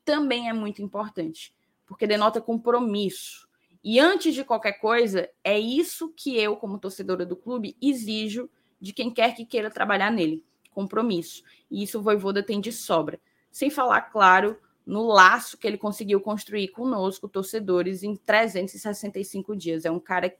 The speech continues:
humilde, que respeita a instituição Fortaleza Esporte Clube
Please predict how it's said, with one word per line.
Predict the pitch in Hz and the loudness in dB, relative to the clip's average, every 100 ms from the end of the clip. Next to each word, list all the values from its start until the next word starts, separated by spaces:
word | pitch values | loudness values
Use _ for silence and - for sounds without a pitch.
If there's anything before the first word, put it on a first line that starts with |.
| _ - | _ -4
humilde, | 226 214 202 226 226 226 | 0 2 2 0 -4 -8
que | - | -6
respeita | 185 214 226 - - 196 233 - 277 - _ _ - | 0 2 0 -6 2 2 2 -4 -6 -6 _ _ -4
a | 202 | 0
instituição | 202 196 202 208 196 196 | 0 -2 -4 -4 -4 -6
Fortaleza | 190 185 175 170 | -4 0 2 0
Esporte | - 180 - | -2 -6 -6
Clube | - 196 233 | -2 -2 -2